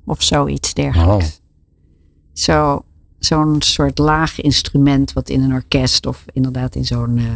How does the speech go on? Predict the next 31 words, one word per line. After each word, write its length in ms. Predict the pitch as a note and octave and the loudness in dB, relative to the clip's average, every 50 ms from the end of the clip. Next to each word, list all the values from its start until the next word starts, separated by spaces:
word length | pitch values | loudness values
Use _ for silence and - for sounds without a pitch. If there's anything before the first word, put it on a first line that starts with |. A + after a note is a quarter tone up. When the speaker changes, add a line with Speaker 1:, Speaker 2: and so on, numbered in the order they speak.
| A#2 - - _ _ _ _ - - - | -6 -10 -14 _ _ _ _ -20 -20 -16
Speaker 1:
trio 360 | - - - C3+ B2 B2 B2 | -6 -2 -2 0 0 0 -2
of 100 | B2 B2 | -4 -6
een 120 | - - - | -8 -10 -6
kwartet 460 | - - B2+ - - - A#2 - - | -2 -2 -2 0 -2 -2 -4 -4 -8
of 100 | - - | -8 -6
zo. 320 | - - - - - B2+ - _ _ _ _ _ _ _ - - - _ - - - - - - _ - - - - - | -4 -4 -4 -4 -6 -8 -10 _ _ _ _ _ _ _ -20 -20 -20 _ -20 -20 -20 -20 -20 -20 _ -20 -20 -20 -6 -4
Wat 160 | C#3+ C#3+ - | -4 -2 0
daar, 300 | - D3 C#3+ C#3+ C#2+ - - _ _ | 0 0 0 -2 -4 -8 -12 _ _
ja, 220 | - G3 C3+ A#2+ | -2 -2 -2 -2
wat, 380 | C3+ C#3 - - - - - - - - - _ _ _ _ - | -2 -4 -6 -4 -6 -8 -8 -8 -14 -20 -20 _ _ _ _ -2
wat 200 | G#3 D#3+ - - | -2 -2 0 0
dus 180 | C#3 A#2+ - | 0 0 2
ook 200 | C#3+ F3 - - - | 0 0 -2 -8 -6
de, 160 | - D#3+ C#3+ B2+ C3+ - - | -2 -2 -2 -2 -4 -8 -6
de 160 | - D3+ D3 | -2 0 0
bedding 440 | C3 B2+ D3 D#3 D#3 D3 D3+ C#3 C#3 | 2 4 2 2 2 2 0 0 2
maakt 360 | C#3+ C#3+ C3 B2 B2 - - | 0 0 0 0 -2 -4 -6
vaak. 480 | - - - D3 A#2+ G#2 - - - - | -2 -2 0 0 0 -2 -4 -8 -14 -14
Wat 200 | - - - - | -14 -14 -10 -8
de, 180 | - B2+ A#2+ B2 B2+ - - _ _ _ | -6 -6 -6 -6 -10 -12 -14 _ _ _
de 180 | - - C#3+ C3 | -8 -4 -2 0
lage 420 | C3 C#3 D3 C#3 C3 - - - - - | 2 2 2 2 2 0 -4 -8 -4 0
tonen 340 | - D#3 C#3 C3+ C3+ B2+ F#2 | 0 2 2 2 2 4 4
Speaker 2:
Ja. 200 | F#2 G#2+ A2+ G#2 | 4 4 4 2
Speaker 1:
geeft 260 | - A#2 B2 - - | 0 -2 -6 -10 -8
waar 180 | - A2+ A#2+ C3 | -6 -4 -4 -2
de 100 | C3+ A#2 | -2 0
anderen 440 | - D3+ D3 C#3+ C#3 C3 B2+ C3 C3 | 2 2 2 2 2 0 -2 -2 -4
op 200 | - C3+ - - | -4 -8 -10 -4
kunnen, 460 | - C#3+ B2+ B2+ B2+ - - A#2 A#2+ B2 - - _ _ - _ _ _ _ | -2 0 2 2 2 2 -2 -4 -8 -10 -12 -18 _ _ -20 _ _ _ _
Speaker 2:
Ja. 220 | - E2+ F#2+ A#2 | 2 2 2 0